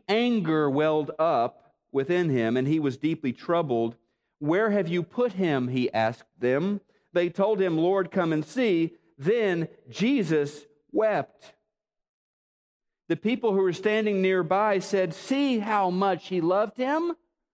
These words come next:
Some said, "This man healed a blind man. Could he not have kept Lazarus from dying?" Verse thirty-eight, Jesus was still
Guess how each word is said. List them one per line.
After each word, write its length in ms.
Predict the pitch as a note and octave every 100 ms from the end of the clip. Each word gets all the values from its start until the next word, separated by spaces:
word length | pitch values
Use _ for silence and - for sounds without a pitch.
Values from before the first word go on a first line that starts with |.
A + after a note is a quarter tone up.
| _ _ _ _ _
Some 280 | - A#3 B3
said, 480 | A#3+ A#3 G#3 E3 - -
"This 240 | B3+ B3+
man 260 | B3+ B3 A3+
healed 440 | G#3 B3+ A#3+ G#3 -
a 80 | F#3
blind 560 | F#3 G#3 A3 C4+ C4+
man. 480 | F#3+ E3 D#3 F3+ G#3 - _ _
Could 120 | A#3
he 120 | A3+ G#3+
not 260 | G#3+ B3
have 160 | A#3 -
kept 320 | A3 G#3 F3+
Lazarus 640 | E3 E3+ F#3+ F#3+ B3+ C4
from 320 | - G#3 F3+ C#3
dying?" 600 | C#3+ E3 A3 A#3+ B3+ A3+ _ _ _ _ _ _ _ _ _ _ _ _ _ _ -
Verse 180 | E3 E3
thirty-eight, 520 | G#3 F#3 F3 G3+ D#3+
Jesus 500 | C#3 G3+ A#3+ A3+ G3
was 160 | F#3 -
still 420 | - B3 C#4+